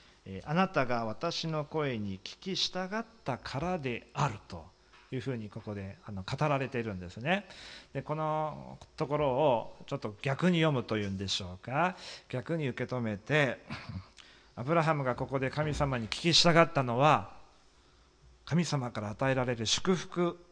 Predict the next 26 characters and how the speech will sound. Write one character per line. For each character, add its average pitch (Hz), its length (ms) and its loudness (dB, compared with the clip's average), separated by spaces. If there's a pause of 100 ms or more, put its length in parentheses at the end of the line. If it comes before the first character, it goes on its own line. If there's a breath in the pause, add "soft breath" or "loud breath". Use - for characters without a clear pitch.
(120)
を 135 140 2
期 - 180 -2
待 208 260 4
し - 160 6
て、 - 360 2 (960 loud breath)
そ - 120 -6
れ 165 100 0
が 185 100 4
あ 180 40 6
っ 180 60 -2
て - 580 -6
従 - 200 0 (160)
っ 101 120 -6
た 107 120 -4
ん 104 40 -6
じ 98 60 -6
ゃ 95 60 -4
な 92 120 -4
い 92 60 -8
か 120 160 -6
と 90 300 -6 (400 soft breath)
考 95 100 -12 (340)
え 107 140 -6
る 95 120 -8
人 101 240 -10
も 101 340 -6